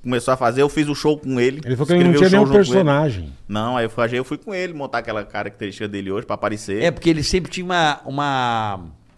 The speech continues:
Speaker 2: Aversão?
Speaker 3: Não, é, é, eu tinha falado com ele umas três vezes. Quando eu fazia as maquiagens, ele queria saber,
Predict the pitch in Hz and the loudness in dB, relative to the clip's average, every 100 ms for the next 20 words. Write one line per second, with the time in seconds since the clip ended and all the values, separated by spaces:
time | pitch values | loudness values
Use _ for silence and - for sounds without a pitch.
0 | 107 110 113 104 - 139 156 101 - - | -6 -2 0 -2 -2 -2 -2 -4 -8 -8
1 | 151 175 180 185 151 - 170 165 185 202 | -4 0 -2 -2 -12 -10 -8 -6 -6 -4
2 | 214 196 202 214 180 - 214 180 143 127 | -4 -4 -6 -4 -6 -4 -4 -2 -4 -2
3 | 190 202 185 151 135 127 117 139 147 120 | -2 -2 -6 -6 -6 -10 -8 -6 -4 -6
4 | - - _ _ _ _ _ _ 127 139 | -10 -20 _ _ _ _ _ _ -6 -6
5 | 143 151 165 - 143 98 117 147 165 165 | -2 -2 0 0 -2 -2 -2 0 -2 -8